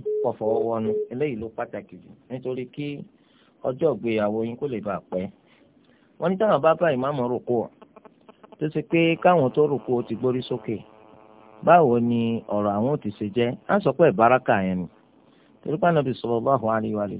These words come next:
sallam, ó ní, "Man adraka rak'atan mina s-salati faqad adraka s-salah." Ẹni tó bá báraka kan nínú sọ̀lá, ó ti bá sọ̀lá. Ní tá a sì fi máa báraka náà ní ká bá rùkú. Ṣùgbọ́n o, ìdúró tẹ wá yẹn,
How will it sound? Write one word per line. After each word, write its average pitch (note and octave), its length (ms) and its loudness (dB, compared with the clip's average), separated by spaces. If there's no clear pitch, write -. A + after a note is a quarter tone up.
sallam, A#2+ 400 0
ó C#3 80 -4
ní, C#3+ 60 0
"Man B2 280 0
adraka A#2 420 -4
rak'atan A#2+ 500 -2
mina B2 200 0
s-salati C#3+ 460 -4
faqad A#2+ 240 -4
adraka C3 400 0
s-salah." F3 400 2
Ẹni - 120 -4
tó F3+ 100 0
bá F3+ 120 6
báraka F3+ 500 4
kan B2 220 0
nínú C3 220 -2
sọ̀lá, A#2 520 -2
ó - 80 -4
ti C3+ 120 -6
bá C#3+ 180 2
sọ̀lá. A2+ 340 -2
Ní C#3+ 140 0
tá E3 120 6
a D3+ 60 6
sì C3 140 -8
fi A#2 120 -2
máa B2 160 2
báraka C3 500 2
náà A#2 140 2
ní G#2 100 0
ká A2+ 140 0
bá A2+ 180 2
rùkú. F#2 340 -6
Ṣùgbọ́n C#3+ 440 8
o, E3+ 180 2
ìdúró E3+ 340 4
tẹ E3+ 200 6
wá C3+ 220 4
yẹn, C#3+ 220 2